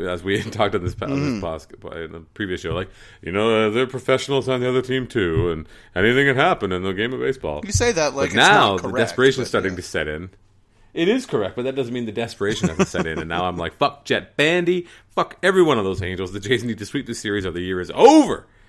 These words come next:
Speaker 1: Uh, I've just reverted to, like, I've gone feral. I'm like a feral version of the,
Speaker 2: You've
Speaker 1: uh,
Speaker 2: turned into John Farrell.
Speaker 1: If only.
Speaker 2: No, I
Speaker 1: Imagine I was that presidential, that
Speaker 2: <laughs>
Speaker 1: iron chin,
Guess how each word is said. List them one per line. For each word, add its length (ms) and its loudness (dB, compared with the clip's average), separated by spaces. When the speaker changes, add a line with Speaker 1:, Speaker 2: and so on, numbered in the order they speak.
Speaker 1:
Uh, 300 -6
I've 180 -8
just 180 -8
reverted 520 -2
to, 80 -8
like, 80 -4
I've 100 -8
gone 140 -2
feral. 500 -4
I'm 80 -12
like 140 -10
a 40 -12
feral 460 -4
version 480 -10
of 320 -10
the, 100 -8
Speaker 2:
You've 240 -6
Speaker 1:
uh, 80 -8
Speaker 2:
turned 240 -2
into 220 -6
John 320 -4
Farrell. 440 -12
Speaker 1:
If 220 -6
only. 260 -4
Speaker 2:
No, 100 -8
I 180 -12
Speaker 1:
Imagine 240 -12
I 80 -10
was 140 -10
that 180 -10
presidential, 760 -6
that 500 -6
Speaker 2:
<laughs> 60 -20
Speaker 1:
iron 360 -8
chin, 440 -10